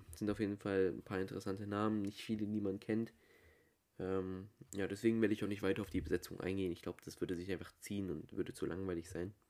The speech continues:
Und dann kommen wir mal zur groben Handlung. Also, wir haben Jennifer Walters, die in ihrem, in ihrer Kanzlei ist und kurz vor ihm, also sie probt etwas für ein Schlussplädoyer in einem,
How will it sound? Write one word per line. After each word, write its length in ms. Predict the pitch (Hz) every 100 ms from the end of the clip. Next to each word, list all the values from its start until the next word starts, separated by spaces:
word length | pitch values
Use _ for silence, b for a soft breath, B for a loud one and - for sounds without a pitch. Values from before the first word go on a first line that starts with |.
| - - -
Und 100 | 123
dann 140 | 143
kommen 160 | 143 160
wir 60 | 143
mal 200 | 135 131
zur 160 | 127
groben 420 | - 113 135 123 -
Handlung. 500 | 123 127 95 80 80 -
Also, 480 | 107 131 123 131 123 B B B B - - _ _ - - - - - -
wir 160 | 120
haben 340 | 139 147 131 117
Jennifer 380 | 127 123 120 101
Walters, 720 | 95 107 107 73 - - - -
die 220 | 101 98 -
in 240 | - 98 -
ihrem, 360 | 101 95 92 b b -
in 80 |
ihrer 180 | 101 92
Kanzlei 480 | - 110 - 127 127
ist 360 | - 123 - B B B B B B 208
und 480 | 98 95 95 -
kurz 540 | - 107 101 - - - -
vor 640 | - 98 92 92 98 101 b b b b b b b b _
ihm, 540 | - - 110 107 98 -
also 180 | 113 117
sie 160 | 123 139
probt 420 | - 117 113 -
etwas 300 | 101 98 -
für 80 | 87
ein 80 |
Schlussplädoyer 1200 | 90 - - - 110 104 - - 117 107 104 104
in 120 | 95 90
einem, 380 | 90 92 90